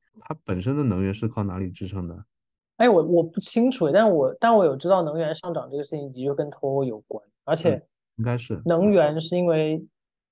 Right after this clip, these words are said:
Speaker 2: 去，而且前两年出现那种能源短缺的问题，就导致
Speaker 1: 嗯。
Speaker 2: 价格飙升，所以政-，政府不是前-，就是英国不是换届好几次嘛，这两年。
Speaker 1: 嗯，嗯，它主要的
Speaker 2: 大部分就在解决这个问题，
Speaker 1: 是吧？
Speaker 2: 就是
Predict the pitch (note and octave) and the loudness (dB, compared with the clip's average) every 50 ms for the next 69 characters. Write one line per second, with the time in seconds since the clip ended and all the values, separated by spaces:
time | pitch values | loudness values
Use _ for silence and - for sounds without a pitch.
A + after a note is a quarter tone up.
0 | _ _ _ _ - - - - - - - E3+ F3+ F#3+ E3+ E3+ E3+ - - E3 | _ _ _ _ -20 -20 -12 -8 -6 -4 -2 0 0 0 0 -2 -4 -4 -2 -2
1 | F3+ F3+ G3 E3+ D3+ C#3+ C3+ C3+ C#3 - - - E3+ D#3+ E3 F3+ E3+ D#3+ D#3 D#3 | 0 0 0 0 -2 -2 -4 -8 -10 -12 -8 -6 -4 0 2 2 2 2 2 0
2 | D3+ C3+ C3 A#2+ A#2+ C3+ C#3 C#3 C3+ C#3 C#3+ B2+ A#2 - - - - C3 B2+ C3 | -2 -4 -4 -6 -6 -4 -4 -4 -2 -2 -4 -4 -6 -8 -12 -8 -6 -4 -2 -2
3 | C3+ C#3 C3+ - C3 - - A#2 B2+ - D3+ C#3+ C#3 C3+ C3+ _ - - A#2+ A2+ | 0 -2 -2 -4 -6 -12 -14 -14 -8 -4 -4 -2 -4 -4 -6 _ -4 -4 -4 -4
4 | A2 F#2 C#3+ C#3 B2+ A#2+ - - _ _ _ _ _ _ _ _ _ _ - G3 | -6 -6 -6 -6 -6 -6 -10 -14 _ _ _ _ _ _ _ _ _ _ 0 0
5 | E3 D3 C3 C3 B2+ B2 B2 A#2+ - _ _ _ - F3 E3 E3+ F3 E3+ - - | 2 2 0 -2 -2 -4 -4 -6 -10 _ _ _ 2 4 4 4 4 2 -2 -2
6 | D#3+ D#3 D3+ D#3 D#3 - D#3 D#3+ D#3 D#3 D#3 - D#3+ D#3 D3+ C#3+ D3 - F3+ E3 | -2 -2 -4 -8 -6 -2 0 0 0 0 -2 -4 -4 -4 -6 -10 -8 -6 -4 -4
7 | D#3 E3 B2 A#2 - B2+ C3+ D3 C#3 C#3 - C3 B2+ B2 - _ _ _ - F3 | -4 -6 -10 -12 -12 -10 -10 -10 -10 -8 -8 -8 -8 -8 -14 _ _ _ -8 -4
8 | E3 E3 D#3+ E3+ F3 F#3 E3 D#3+ D3 D#3 D#3 C#3+ D#3+ D#3 - E3+ D3+ D3 D#3 D3+ | 0 2 2 2 2 4 4 2 2 0 -2 -4 -4 -2 -2 -2 -4 -2 -2 -4
9 | C#3+ - - B2 C3+ C3 A2 - _ - C3+ B2 A#2 - B2 A2+ A2+ A2+ A2+ G2+ | -4 -2 -4 -10 -10 -10 -14 -16 _ -12 -10 -10 -10 -8 -8 -8 -4 -2 -2 0
10 | G2 F#2+ G2+ - _ _ - A2+ G#2 G2+ F#2+ F#2 G2+ G#2+ _ _ _ _ - E3 | -2 -2 -6 -10 _ _ -2 0 0 0 -2 -4 -8 -10 _ _ _ _ -4 -4
11 | D#3 B2+ - - - A#2+ B2 F3 F3 E3 D#3 E3+ F3+ F3 E3+ F3 - D#3+ C#3 B2+ | -2 0 2 4 4 4 4 4 2 2 4 4 4 4 2 2 -2 -4 -4 -4
12 | C#3 C3+ C3 D3 C#3+ C#3+ C#3+ C3 B2 - - B3+ B3 _ _ _ _ _ - A#2 | -4 -4 -4 -4 -2 -2 -4 -4 -6 -12 -16 -18 -18 _ _ _ _ _ -4 -2
13 | C#3+ F#3+ E3+ E3+ F#3+ F3+ F3 E3+ E3 D#3+ D3+ | 0 0 0 2 2 4 4 6 4 4 0